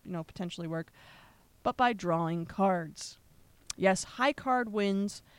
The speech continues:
in Nevada if there is a tie in delegate or delegate allocation. Fun begins at noon on Saturday. But before that, before that, everybody is going to be coming to visit us. Everybody.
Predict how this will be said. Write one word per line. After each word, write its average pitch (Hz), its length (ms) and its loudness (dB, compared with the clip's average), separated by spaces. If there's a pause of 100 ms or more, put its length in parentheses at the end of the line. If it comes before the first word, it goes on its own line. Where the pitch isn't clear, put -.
(300)
in 233 160 0
Nevada 190 560 4
if 214 200 2
there 202 160 0
is 190 140 2
a 190 60 2
tie 175 480 2 (320)
in 190 180 0
delegate 170 540 -2 (400)
or 180 100 -2
delegate 185 500 2 (160)
allocation. 160 640 -8 (1600)
Fun 208 320 0
begins 196 540 0
at 175 180 -2
noon 185 300 0
on 170 220 -4
Saturday. 175 420 0
But 202 160 4
before 320 500 0
that, 175 200 -2 (680)
before 285 380 0
that, 180 180 0 (160)
everybody 320 520 6
is 311 120 -2
going 269 280 0
to 262 60 -8
be 269 120 -4
coming 226 420 -4
to - 180 -8
visit 185 300 -2
us. - 340 -10 (1700)
Everybody. 190 460 0